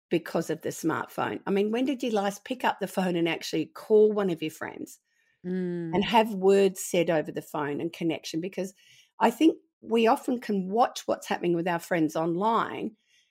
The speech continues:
Speaker 1: and therefore it means I don't need to actually m-, meet 'em for a coffee or even give them, you know, a special text of their own.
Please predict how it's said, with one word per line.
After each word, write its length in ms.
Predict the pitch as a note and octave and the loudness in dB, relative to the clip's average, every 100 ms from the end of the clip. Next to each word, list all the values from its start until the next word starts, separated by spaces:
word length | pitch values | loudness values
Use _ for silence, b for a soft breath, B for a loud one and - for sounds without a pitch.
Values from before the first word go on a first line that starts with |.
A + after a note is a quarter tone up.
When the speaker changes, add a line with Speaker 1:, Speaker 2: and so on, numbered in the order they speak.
| _ _ _ _ - | _ _ _ _ 2
Speaker 1:
and 240 | G#3 G#3 | 4 6
therefore 340 | A3 A3+ A#3+ A3+ | 6 4 4 4
it 120 | - - _ - | 2 -6 _ -2
means 260 | A3+ A3 A3 | 4 4 4
I 100 | - | 2
don't 240 | A3+ G3+ | 4 4
need 260 | G#3 G3+ G3 | 4 4 2
to 200 | - F#3 | -2 0
actually 440 | - - F3+ D#3+ | 0 -2 -2 0
m-, 260 | D#3 G3 - - | 0 -2 -2 2
meet 240 | G#3 G3+ | 4 4
'em 100 | F3+ | 2
for 120 | F3+ | -2
a 40 | D#3+ | -4
coffee 380 | F#3+ D#3+ F#3+ | -2 -2 -2
or 180 | F3 F3+ | -4 -2
even 500 | F3+ F3 D#3+ D3 - | -4 -2 -2 -2 -4
give 200 | F#3 E3+ | -6 -4
them, 240 | F3 D3+ C#3+ | -2 -2 -2
you 140 | - D#3+ | -2 -2
know, 180 | D3+ C#3 | -2 -4
a 80 | D#3+ | -6
special 380 | - F3+ C#3+ | -2 -2 -2
text 380 | E3 G3 C#3+ - | -2 -4 -4 -6
of 100 | E3 | -8
their 200 | F3 E3+ | -4 -2
own. 340 | F3 D3 G2+ | -2 -4 -8